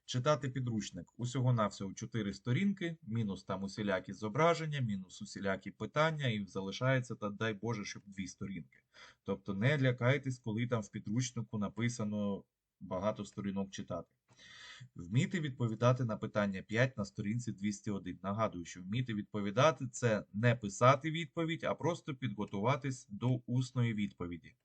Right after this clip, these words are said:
Можливо, я от з-, приспіче мені і запитаю у когось з вас відповідь на це питання. І виконати завдання три чотири на сторінці двісті два. Нагадую вам, що підручник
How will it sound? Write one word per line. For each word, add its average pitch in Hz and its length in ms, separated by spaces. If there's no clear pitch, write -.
Можливо, 117 540
я 107 160
от 98 220
з-, 95 200
приспіче 151 560
мені 123 340
і 120 180
запитаю 117 580
у 87 60
когось 90 360
з - 40
вас 131 340
відповідь 101 520
на 92 80
це 107 180
питання. 87 480
І 196 140
виконати 139 580
завдання 104 540
три 110 260
чотири 139 480
на 110 120
сторінці 107 500
двісті 101 380
два. 90 260
Нагадую 104 520
вам, 90 160
що - 160
підручник 92 520